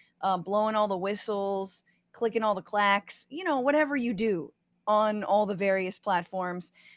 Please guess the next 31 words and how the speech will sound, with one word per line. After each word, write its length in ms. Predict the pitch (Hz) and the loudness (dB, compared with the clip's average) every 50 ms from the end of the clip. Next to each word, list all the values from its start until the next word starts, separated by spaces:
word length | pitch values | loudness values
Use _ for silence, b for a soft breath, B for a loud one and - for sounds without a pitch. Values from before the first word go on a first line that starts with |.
| b b _ | b b _
We 180 | 220 285 311 | -2 0 0
have 260 | 294 302 294 285 254 240 - _ _ _ _ _ _ _ _ | 2 2 0 -2 -4 -6 -14 _ _ _ _ _ _ _ _
a 100 | 247 247 | -4 -2
great 280 | 196 220 220 208 175 | 2 2 0 0 0
show 280 | - - 190 156 147 127 | -4 -2 0 0 0 -2
today. 300 | 143 - 175 165 156 139 | -6 -8 -6 -4 -4 -4
We're, 320 | 156 165 180 196 208 214 - | -4 -2 0 2 2 0 0
we 200 | 190 208 220 226 | -2 -4 -2 -2
are 80 | 220 | -2
going 260 | 196 202 202 202 202 196 | 0 0 0 0 0 -2
to 140 | - - | -6 -6
be 160 | 180 175 185 165 | -6 -6 -6 -4
breaking 320 | - 196 196 180 196 190 | -2 -2 -2 0 -2 -2
down 200 | 185 180 175 175 | 0 0 0 0
what's 180 | 202 240 - - | -2 -6 -6 -4
going 280 | - 202 190 185 180 | -2 -2 0 0 0
on 320 | 180 175 175 175 175 170 - | 0 0 0 0 0 -2 -4
in 100 | 185 180 | -6 -6
Iran, 560 | 175 170 175 196 214 226 233 233 240 247 247 b b b b b b b b | -6 -2 0 2 2 2 2 2 0 0 -2 b b b b b b b b
how 280 | _ - 208 202 196 196 | _ -2 0 2 2 2
women, 420 | 196 214 220 220 220 220 214 208 | 0 -2 -2 -4 -4 -4 -2 -2
once 220 | 269 359 403 - - | -2 -2 -2 -4 -10
again, 440 | 214 220 202 185 185 185 190 196 - _ - | -6 -4 -4 -4 -4 -6 -8 -10 -14 _ -10
kicking 260 | - 240 196 196 180 | -10 -6 -4 -2 -2
ass, 380 | 180 180 180 185 185 - - - | 0 -2 -2 -2 -4 -8 -10 -8
and 260 | - 190 180 180 180 | -4 -4 -2 -2 -2
with 200 | 180 185 180 - | -4 -4 -2 0
us 280 | 185 180 185 - - - - | 0 0 -2 -4 -10 -8 -6
is 260 | 185 190 185 180 - - | -4 -4 -4 -4 -8 -12
a 40 | 185 | -16
kick-ass, 640 | - - 208 180 - 190 185 175 185 - - - | -8 -8 -8 -2 0 2 2 2 0 -2 -10 -16